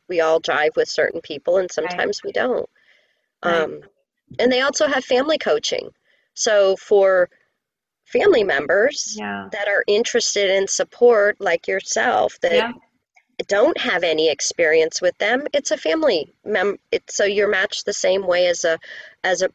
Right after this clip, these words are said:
Speaker 1: person in recovery is matched with another person in recovery. A family member, member, members is offered that same kind of support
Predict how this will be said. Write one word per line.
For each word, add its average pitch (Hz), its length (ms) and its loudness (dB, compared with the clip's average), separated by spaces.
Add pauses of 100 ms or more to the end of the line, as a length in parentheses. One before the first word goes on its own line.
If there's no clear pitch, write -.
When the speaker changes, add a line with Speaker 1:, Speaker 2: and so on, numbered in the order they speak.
Speaker 1:
person 226 460 -2
in 196 120 0
recovery 175 840 -2
is 175 160 0
matched 175 320 -4
with 185 180 0
another 185 540 0
person 185 400 -2
in 170 120 2
recovery. 170 600 0 (380)
A 175 140 -2
family 202 420 0
member, 165 540 0 (440)
member, 180 600 2
members 180 840 2
is 170 300 0
offered 185 400 0
that 190 200 -2
same 196 380 -2
kind 196 320 -4
of 180 80 -4
support - 720 0